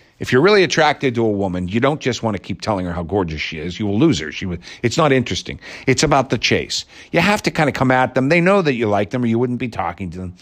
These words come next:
you know, and i-, i-, it's a game of trying to get them to sort of almost chase you more and f-, and tell you better things about you,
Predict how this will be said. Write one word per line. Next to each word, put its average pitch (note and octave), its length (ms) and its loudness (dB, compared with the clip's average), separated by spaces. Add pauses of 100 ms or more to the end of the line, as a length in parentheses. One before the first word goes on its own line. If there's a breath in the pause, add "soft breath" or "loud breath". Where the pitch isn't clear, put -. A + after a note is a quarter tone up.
(360 loud breath)
you D3 120 0
know, G2+ 300 2
and G#2+ 360 0 (380)
i-, - 100 -10 (120)
i-, - 280 -14 (240)
it's - 220 0
a D3+ 40 2
game D3+ 440 4
of B2+ 140 0
trying C#3 400 2
to B2+ 80 0
get A#2+ 240 0
them A#2 360 2 (480 soft breath)
to A2+ 120 -4
sort A#2+ 300 2
of G2+ 100 0
almost A2+ 320 0
chase A#2 320 0
you B2+ 160 4
more A2+ 340 2
and F#2 260 -4
f-, - 220 -14 (120)
and F#2 180 -6
tell A#2 240 2
you D3 300 2
better A2 260 0
things G2 260 -6
about G2 280 0
you, A2 380 0